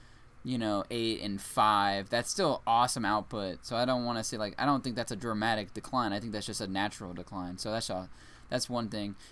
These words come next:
And I think that skill-wise, he doesn't have to be the biggest or fastest in the room. He can be the most skilled,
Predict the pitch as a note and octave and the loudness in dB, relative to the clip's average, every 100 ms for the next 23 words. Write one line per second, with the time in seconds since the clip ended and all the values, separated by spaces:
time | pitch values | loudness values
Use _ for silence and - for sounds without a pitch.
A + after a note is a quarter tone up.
0 | - B2+ D3 E3 D3+ C3+ - D#3+ D#3 C#3 | 0 2 2 2 2 2 0 2 4 6
1 | B2+ A#2 A2 - - C3 D3+ D#3 C#3 C3 | 6 6 -2 -6 -6 -4 2 2 4 4
2 | C3 - A2+ A2 G2+ G#2+ A2+ - A2 - | 4 2 -2 -2 -2 -2 -2 -4 -6 -2
3 | G#2+ G#2 G#2+ A2+ G2+ G2+ G#2 A#2+ B2+ G#2+ | -2 -2 -4 -6 -4 -4 -4 -2 -4 -2
4 | A#2+ A2+ A2 G2+ G#2 - - B2 G#2+ G2+ | -4 -2 -2 -2 -2 -4 -2 -2 -2 -4